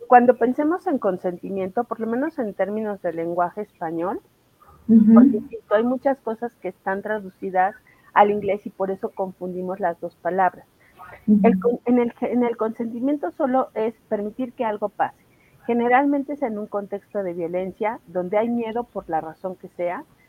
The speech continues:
Speaker 1: chantaje, manipulación, coerción de algún tipo. Entonces, eso, eso quiere decir, y porque muchas veces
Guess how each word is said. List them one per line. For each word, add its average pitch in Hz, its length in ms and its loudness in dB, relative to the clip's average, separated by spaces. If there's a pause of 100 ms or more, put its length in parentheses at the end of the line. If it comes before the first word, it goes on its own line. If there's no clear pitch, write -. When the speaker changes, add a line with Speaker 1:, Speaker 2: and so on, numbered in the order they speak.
(220)
Speaker 1:
chantaje, 202 720 2 (180)
manipulación, 190 1160 -2 (320)
coerción 220 580 2
de 226 80 -4
algún 190 280 -8
tipo. - 240 -10
Entonces, 190 320 -4
eso, 262 280 2
eso 233 260 -2
quiere 226 280 -4
decir, 208 400 -6
y 240 100 0
porque 233 340 0
muchas 262 440 -2
veces 226 360 -4